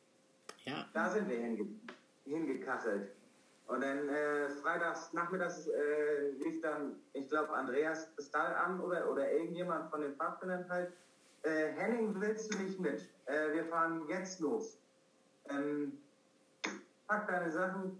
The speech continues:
Speaker 2: und komm mit.“ Ja, meine Eltern waren nicht da, ich war keine achtzehn, ich konnte das nicht entscheiden.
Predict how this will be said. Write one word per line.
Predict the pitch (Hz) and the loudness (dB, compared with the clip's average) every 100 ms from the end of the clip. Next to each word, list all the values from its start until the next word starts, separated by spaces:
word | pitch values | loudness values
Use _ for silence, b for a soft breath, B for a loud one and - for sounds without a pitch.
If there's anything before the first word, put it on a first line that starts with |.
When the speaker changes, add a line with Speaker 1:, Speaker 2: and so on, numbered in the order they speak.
| - | -4
Speaker 2:
und | - 160 | -4 2
komm | 156 | 2
mit.“ | 127 101 - - _ _ _ _ _ _ _ _ _ - _ | 2 -2 -6 -18 _ _ _ _ _ _ _ _ _ -20 _
Ja, | 143 143 | 2 2
meine | 135 135 151 | 2 2 2
Eltern | 165 165 147 | 0 0 2
waren | 135 131 | 2 2
nicht | 127 131 | 0 0
da, | 156 160 | 2 2
ich | 147 | 0
war | 139 - | -2 0
keine | 147 147 | -2 2
achtzehn, | 147 - - 180 | 2 0 -4 -4
ich | 143 | -2
konnte | 170 165 | 0 2
das | 156 | 0
nicht | 156 156 | 0 0
entscheiden. | 151 160 180 151 190 | 0 2 2 2 -2